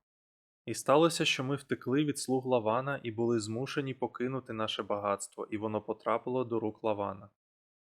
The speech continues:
І сталося, що ми втекли в пустиню, і слуги Лавана не наздогнали нас, і ми сховалися в ущелині скелі. І сталося, що Ламан розгнівався на мене, а також на мого батька, і Лемуїл також, бо він прислухався до слів Ламана.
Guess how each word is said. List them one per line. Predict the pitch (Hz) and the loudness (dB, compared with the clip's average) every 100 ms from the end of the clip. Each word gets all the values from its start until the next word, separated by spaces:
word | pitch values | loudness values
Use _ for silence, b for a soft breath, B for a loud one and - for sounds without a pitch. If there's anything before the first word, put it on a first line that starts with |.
| _ _ _ - | _ _ _ -6
І | 110 | -2
сталося, | - 135 151 - 139 | 4 6 6 4 -2
що | - | 0
ми | 131 | -2
втекли | 127 - 123 127 151 | -2 -4 -4 0 0
в | |
пустиню, | - 160 - 131 127 123 120 117 | 0 -4 -2 -4 -4 -4 -8 -6
і | |
слуги | 113 - 131 135 | -4 0 2 4
Лавана | 123 113 131 143 123 | 4 4 4 2 0
не | 123 | 0
наздогнали | 127 120 117 117 120 135 110 | 0 -2 -2 -2 2 2 2
нас, | 98 98 - - | -2 -6 -10 -10
і | 117 | -6
ми | 113 | -4
сховалися | - - 104 113 131 - 117 | -4 -2 2 4 2 0 -4
в | 110 | -2
ущелині | - - 113 113 110 | -2 0 0 0 -6
скелі. | - - 101 95 95 _ _ _ _ _ - | -12 -8 -8 -8 -12 _ _ _ _ _ -6
І | 127 | -2
сталося, | - 147 160 160 | 4 6 6 4
що | 143 - 123 | 0 2 2
Ламан | 120 131 147 | 4 4 4
розгнівався | 131 110 120 143 143 120 - | 2 -2 -2 0 0 0 -4
на | 107 104 | -6 -6
мене, | 101 98 98 - | -8 -8 -10 -4
а | 110 | 0
також | 120 127 151 - | 2 2 -2 -2
на | |
мого | 120 117 117 | -2 -2 -2
батька, | 110 101 - - - _ _ _ - | 2 0 -2 -18 -20 _ _ _ -2
і | 113 | 2
Лемуїл | 113 113 113 139 131 | 2 2 0 0 2
також, | 123 110 - 98 92 | 4 4 2 -6 -4
бо | 104 | -2
він | 104 110 | -2 -2
прислухався | 107 104 - 101 110 123 - | -6 -8 -6 0 2 2 -2
до | 110 110 | -6 -6
слів | - 107 104 | -4 -6 -4
Ламана. | 107 104 98 104 | -4 -4 -8 -12